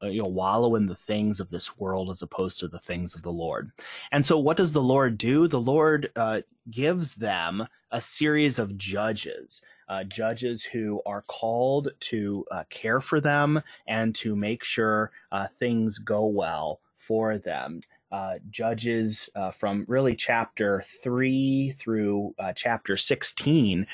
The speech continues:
where we see, um, you know, what we're, what, you know, the en-, this kinda interlude period where Abimelech ultimately takes power, p-,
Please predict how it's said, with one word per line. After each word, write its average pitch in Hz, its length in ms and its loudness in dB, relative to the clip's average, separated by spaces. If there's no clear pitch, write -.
where 107 320 4
we 110 240 2
see, 110 720 2
um, 87 400 -2
you 110 100 -6
know, 101 220 -4
what 104 220 2
we're, 110 200 2
what, 110 160 -2
you 110 120 0
know, 98 200 0
the 117 360 -2
en-, 127 280 4
this 120 220 -4
kinda - 260 2
interlude 101 840 2
period 101 520 2
where 98 160 0
Abimelech 98 800 2
ultimately 104 840 0
takes - 520 0
power, 98 720 0
p-, - 80 -20